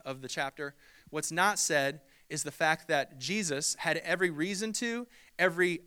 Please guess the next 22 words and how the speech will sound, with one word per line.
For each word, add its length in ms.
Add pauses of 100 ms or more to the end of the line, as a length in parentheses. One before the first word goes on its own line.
uh, 200
opportunity 560
to, 360
and 120
every 260
ability 440
to 320
call 340
out 160
the 80
sins 480
of 100
not 160
only 140
Judas, 360
but 200
every 200
single 260
person 340
at 100
that 140
table. 340